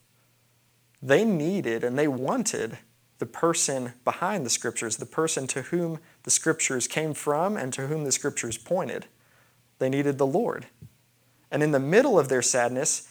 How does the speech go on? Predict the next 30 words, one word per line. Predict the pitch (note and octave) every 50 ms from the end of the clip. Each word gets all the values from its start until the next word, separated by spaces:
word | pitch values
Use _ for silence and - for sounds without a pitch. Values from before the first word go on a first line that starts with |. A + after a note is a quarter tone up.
| -
Christ | - - - D#3+ D#3+ E3+ E3 - - -
came | - - F3 E3+ F3 F#3
alongside | F3 E3 D3+ C#3+ C3+ B2+ - - F#3 F#3+ A3+ B3 E3+
of | B2 B2
them | B2 A2+ A2 A2+ C3+ C#3 - _ _ _ _ _ _ _ _ _ _ -
and | C3+ C3 B2+
showed | - - F3 F3+ F3 E3
them | F3 E3 C#3+
a | C3
source | - - - D#3+ E3 F#3 F3 -
of | E3+ C#3
joy | C3 - D3 E3 F#3+ F#3+
that | E3+ C3+ B2 -
they | C#3 C3+
can | B2+ C#3 B2+
have | A#2 C#3+ C3+ C3 C3 A#2+ - - - - _
long | - B2+ C3 C3 D#3+ G3 G3+ G3 F3+
after | F3 F3 F3+ F3 F3+ - C3 A#2+ A2+ A2+ - - _ _ _ _
he's | - - - D3+ C#3 C3 A#2+ - - -
not | - C#3 C#3+ D3+ -
physically | - - D3 D3 C3+ C#3 B2 - C3+ B2 A#2
present | A2 - - C#3 C3 A#2+ - A2+ G#2+ - - _ _ _ _ _ _
with | - C3 B2+ B2+ -
them | - A#2 A2
anymore. | A2 G#2+ G#2+ G#2+ G#2 A2+ A#2+ A2+ - G2 B2 - _ _ _ - _ _ _ _ _ _ _ -
And | C3+ C3
that | C3+ C3+ -
source | - - - D#3+ D3+ C#3+ -
of | C3 A#2 A#2
joy | - - E3+ F#3 C#3+ A#2 A2 B2+ C#3